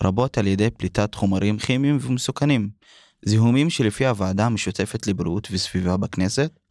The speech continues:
אף עלולים לגרום לפגמים גנטיים. לכן, כשלמדתי על המושג צדק בין דורי,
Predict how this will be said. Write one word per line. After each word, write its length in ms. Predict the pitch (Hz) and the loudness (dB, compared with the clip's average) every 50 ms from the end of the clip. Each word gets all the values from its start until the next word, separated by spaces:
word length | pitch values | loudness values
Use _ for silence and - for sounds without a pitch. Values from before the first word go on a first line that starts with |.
| - | -2
אף 140 | 101 - - | -2 0 0
עלולים 380 | 107 101 101 98 107 120 143 147 | 0 2 2 2 2 2 2 0
לגרום 340 | 120 98 - 101 107 113 | 0 0 0 2 2 2
לפגמים 500 | 117 104 95 - - 98 98 101 101 107 | 2 0 -2 -4 -2 0 0 2 2 0
גנטיים. 440 | 98 - 175 - - - - - 92 - - _ _ _ _ _ _ _ _ _ _ _ _ _ _ - - _ _ _ | -2 -2 -4 -4 -6 -6 -8 -10 -12 -12 -14 _ _ _ _ _ _ _ _ _ _ _ _ _ _ -20 -20 _ _ _
לכן, 340 | - 131 135 - 113 92 90 90 98 - - _ _ _ _ _ _ _ _ | -2 0 0 2 0 0 0 -2 -6 -10 -18 _ _ _ _ _ _ _ _
כשלמדתי 600 | - - - 120 110 110 127 143 165 180 175 175 | -2 0 2 2 4 4 4 2 2 0 2 2
על 100 | 139 107 | 2 2
המושג 400 | 101 95 95 98 - 117 113 117 | 2 2 0 0 0 -2 -2 -2
צדק 380 | - - - 104 95 104 98 - | -6 -4 -2 -2 0 0 -2 -2
בין 160 | 98 92 92 | -2 -2 -2
דורי, 280 | 90 90 90 98 120 | -2 -2 -2 -2 -2